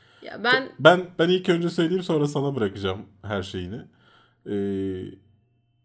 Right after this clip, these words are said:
Speaker 2: Agents of shield'in şu ana kadar ilgimi çeken tek fragman oldu.
Speaker 1: Hangisi?
Speaker 2: Bu yani. Bu bahsettiğimiz <laughs> fragman. Hangisi?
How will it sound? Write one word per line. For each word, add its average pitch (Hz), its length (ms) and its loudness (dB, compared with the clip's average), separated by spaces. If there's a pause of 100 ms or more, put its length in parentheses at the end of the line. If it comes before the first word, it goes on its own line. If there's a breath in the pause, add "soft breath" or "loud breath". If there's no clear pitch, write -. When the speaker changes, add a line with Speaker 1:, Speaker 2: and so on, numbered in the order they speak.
(540)
Speaker 2:
Agents 170 360 2
of 165 140 0
shield'in 160 400 -2
şu 160 200 -2
ana 143 200 4
kadar 147 180 4
ilgimi 127 340 0
çeken 120 340 0
tek 107 180 -6
fragman 98 400 -6
oldu. 92 300 -12 (1700)
Speaker 1:
Hangisi? 220 440 -16 (600)
Speaker 2:
Bu 104 160 -6
yani. 87 260 -4 (200)
Bu 104 220 -16 (320)
bahsettiğimiz 208 580 4
<laughs> 523 400 12
fragman. 170 760 12 (360 loud breath)
Hangisi? 135 520 8